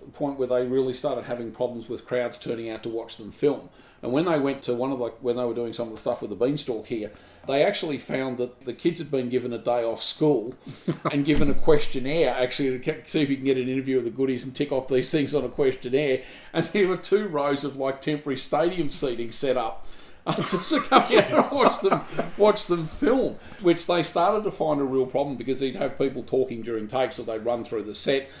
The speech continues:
Speaker 1: They also had problems with stuff being nicked. Apparently they obviously didn't finish the Beanstalk shot that night and left it there, came back the next morning and huge pieces had been cut off it by, by souvenir hunters.
Speaker 2: Denuded.
Speaker 1: <laughs> Yeah.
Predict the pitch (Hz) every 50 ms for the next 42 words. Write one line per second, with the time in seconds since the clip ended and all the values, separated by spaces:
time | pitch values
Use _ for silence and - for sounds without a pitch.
0 | - - 135 156 202 214 214 185 160 131 - - 127 117 113 117 107 123 117 -
1 | - - 143 131 - - - 120 107 104 104 113 147 160 - - 143 - - 131
2 | 127 117 110 110 117 113 113 - - - 123 117 - 120 113 110 107 110 - -
3 | 127 117 110 - - 101 107 113 120 131 - - 120 104 101 - - 123 113 101
4 | - - - - - - - - - - - - 107 113 123 123 120 113 120 -
5 | - - - - - - _ _ _ - 131 120 113 120 123 127 127 123 - -
6 | - - 117 117 113 113 - 127 123 113 117 113 - - 120 117 113 110 110 123
7 | 123 123 120 120 117 113 113 113 131 135 123 127 127 117 104 - 127 131 131 131
8 | 123 113 123 107 104 113 107 104 101 - 131 117 113 107 101 - 135 - - 120
9 | 110 110 - - 180 180 151 135 123 - - 170 147 127 120 117 127 139 143 139
10 | - 143 127 113 107 117 131 - - - - - 139 139 147 156 - - 131 123
11 | - - - - 185 180 185 185 190 - - - -